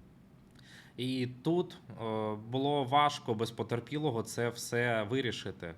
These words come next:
Багато питань було невирішеними. А ми знаходили знайомих та рідних, залучали усіх. Включилась соціальна інженерія, хто його знає, хто може допомогти,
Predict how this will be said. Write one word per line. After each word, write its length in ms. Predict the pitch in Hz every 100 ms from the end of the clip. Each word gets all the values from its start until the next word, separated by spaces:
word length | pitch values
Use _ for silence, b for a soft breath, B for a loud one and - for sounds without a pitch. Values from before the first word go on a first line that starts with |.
| - B B B
Багато 340 | 107 131 135
питань 480 | 123 120 120 127 123
було 380 | 104 104 110 107
невирішеними. 840 | 101 107 120 104 - 95 87 87 87 B B B
А 120 | 104
ми 160 | 101 143
знаходили 460 | 139 131 147 127
знайомих 540 | 113 135 113 101 98 98
та 160 | -
рідних, 380 | 120 107 98 92
залучали 460 | 92 104 104 139 143
усіх. 440 | 117 - 82 - - - - B B B
Включилась 760 | - 127 123 165 165 143 - - -
соціальна 640 | - 131 - 135 139 135
інженерія, 720 | 127 123 123 113 107 98 101 - B B B B
хто 680 | - - 127 123 117 107 104 104
його 280 | 120 123 135
знає, 460 | 120 107 101 98 98
хто 300 | - 120 127
може 300 | 135 131 135
допомогти, 720 | 131 123 123 117 - - 110